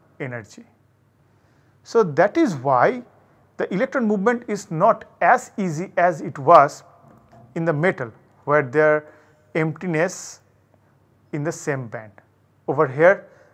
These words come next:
that is not present. So that is why in a semiconductor, the actual conductivity is quite low, because unless you cross some electrons from this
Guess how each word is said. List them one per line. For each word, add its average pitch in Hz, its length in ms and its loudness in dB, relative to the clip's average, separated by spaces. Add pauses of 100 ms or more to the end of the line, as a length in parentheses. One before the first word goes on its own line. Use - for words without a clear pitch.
(300)
that 143 200 -6
is 123 120 -8
not 135 280 -8
present. 113 280 -12 (260)
So 156 180 -2
that 143 320 -2
is 240 160 -2 (120)
why 123 280 -6 (480)
in 165 80 -4
a - 20 -2
semiconductor, 160 1000 -2
the 160 140 -6 (140)
actual 147 640 0 (160)
conductivity 160 760 -4 (280)
is 151 180 -8
quite 131 460 -4
low, 120 200 -14 (580)
because 139 180 -4
unless 202 420 2 (100)
you 165 120 -4
cross 185 340 2
some 185 180 -2
electrons 170 440 -4
from 156 280 -2
this 202 280 -2